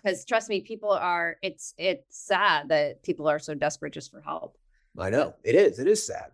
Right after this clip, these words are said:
Speaker 2: And you could, you could really provide a valuable service there if, you know, if you want to go that route, just spitballing an idea out there.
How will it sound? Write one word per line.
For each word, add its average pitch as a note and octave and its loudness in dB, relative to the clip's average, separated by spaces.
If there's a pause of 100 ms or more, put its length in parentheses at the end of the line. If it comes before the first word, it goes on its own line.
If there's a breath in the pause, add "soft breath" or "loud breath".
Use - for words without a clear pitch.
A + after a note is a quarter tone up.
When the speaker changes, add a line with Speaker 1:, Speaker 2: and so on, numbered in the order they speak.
(160)
Speaker 2:
And G#2+ -8
you - 0
could, A#2 0
you D3+ -2
could F3 -4
really G#2 0
provide G2 -2
a - -12
valuable F#2 -8
service F#2 -14
there F#2+ 0
if, B2+ 2
you C#3 2
know, B2 4
if C#3+ 0
you C#3+ 2
want B2 0
to G#2+ -6
go G2 -2
that E2+ -12
route, D#2 -16
just - -8
spitballing F#2 -2
an E2+ -16
idea D2 -16
out C#2 -12
there. - -20